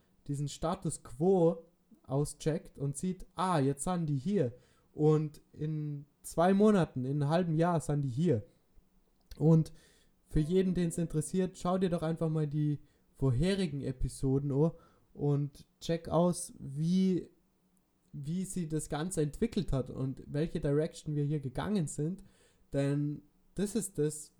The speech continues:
was uns den Antrieb gibt, hier weiterzumachen. Denn wir sehen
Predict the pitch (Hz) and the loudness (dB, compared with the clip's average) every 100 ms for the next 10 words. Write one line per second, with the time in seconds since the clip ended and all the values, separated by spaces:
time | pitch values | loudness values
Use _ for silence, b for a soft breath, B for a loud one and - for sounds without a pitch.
0 | 131 127 143 - - _ - 170 190 156 | -10 -6 -6 -8 -18 _ -2 0 2 0
1 | - 147 143 165 196 175 143 - 131 - | 0 -2 0 0 0 -2 -2 -2 -6 -4
2 | 135 135 156 185 151 - 120 123 - 131 | -2 0 -2 -2 -6 -6 -8 -8 -10 -10
3 | 131 131 b b b b - 135 196 196 | -8 -10 b b b b -8 -2 0 0
4 | 208 240 214 | 2 2 0